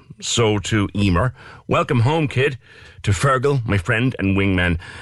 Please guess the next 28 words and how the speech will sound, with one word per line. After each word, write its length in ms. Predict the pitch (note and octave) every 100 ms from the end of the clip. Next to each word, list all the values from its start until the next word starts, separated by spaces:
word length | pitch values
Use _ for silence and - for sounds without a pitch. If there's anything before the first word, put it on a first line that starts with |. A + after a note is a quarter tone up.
| -
And 160 | - F3+
when 120 | G#3
he's 160 | C#3 G#2
here, 280 | E3 B2 F#2
to 120 | A2
Richard, 500 | A2 A#2 - F2 D2 - - - - - -
not 160 | - G#2
to 60 | -
forget 240 | G#3 -
Fiona, 580 | - A2 D2+ D2+ C3 D3+ _
who 180 | G2 G#2+
left 280 | A2+ A#2 C#3+
us 120 | C3
for 140 | -
a 60 | A#2+
new 220 | A2 A2
adventure, 520 | F#2 G2 E2+ E2+ G#2 F#2
but 220 | A2+ F2
will 180 | E3+ D3
always 320 | G#2+ G2 F#2
be 160 | A2+
part 320 | G2 F#2 E2+ G2+
of 120 | -
the 60 |
ninety-six 540 | G2 F#2+ G2+ F2+ F2+ -
F 120 | F2
M 160 | F2+ F2
family. 420 | E2+ D2+ D#2